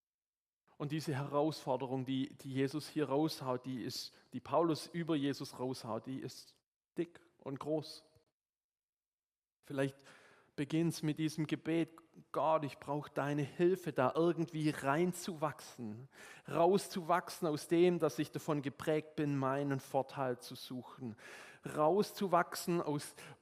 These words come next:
aus dieser Verletzung, dass ich,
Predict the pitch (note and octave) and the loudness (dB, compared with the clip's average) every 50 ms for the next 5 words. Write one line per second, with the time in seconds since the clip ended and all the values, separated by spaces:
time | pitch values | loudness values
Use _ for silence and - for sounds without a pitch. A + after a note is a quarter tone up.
0 | - _ _ - - D3 D3+ D3 - - E3 D#3 - E3+ D3 - - - - D#3+ | -20 _ _ -4 -2 0 0 0 -2 -2 -4 0 0 0 0 -2 -2 -2 0 2
1 | C#3 C#3 D3 E3+ E3+ - - - G3+ F#3+ F#3+ G3+ G#3+ A3 - - - - - - | 4 4 4 2 2 0 0 4 4 6 6 4 2 -2 -4 -8 -16 -20 -20 -20
2 | _ _ _ _ _ - D#3+ D#3 D#3+ - - F3 D#3 D3 - - - - | _ _ _ _ _ 4 6 6 6 4 2 0 0 0 -4 -10 -16 -16